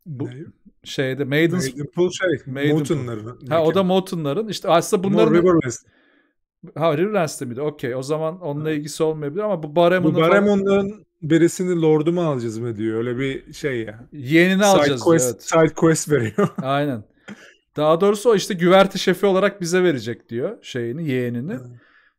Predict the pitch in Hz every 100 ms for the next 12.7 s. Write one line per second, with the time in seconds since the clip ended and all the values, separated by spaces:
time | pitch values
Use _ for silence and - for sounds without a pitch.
0 | _ - 233 254 - 233 240 - - 165
1 | 160 - 214 294 294 196 233 165 185 233
2 | 254 190 151 147 143 147 147 151 147 180
3 | 247 156 - 139 147 202 196 185 220 214
4 | _ _ _ _ _ - 151 143 147 160
5 | 175 220 180 175 180 190 196 165 - 139
6 | 147 156 170 208 208 208 170 - 190 185
7 | 202 202 208 165 - 156 147 175 175 175
8 | 175 185 165 110 120 123 123 120 - -
9 | 135 127 - 151 147 147 139 135 139 139
10 | 127 139 135 139 - 139 139 135 135 _
11 | _ - 127 135 - 139 139 147 147 123
12 | 151 143 139 123 147 147 _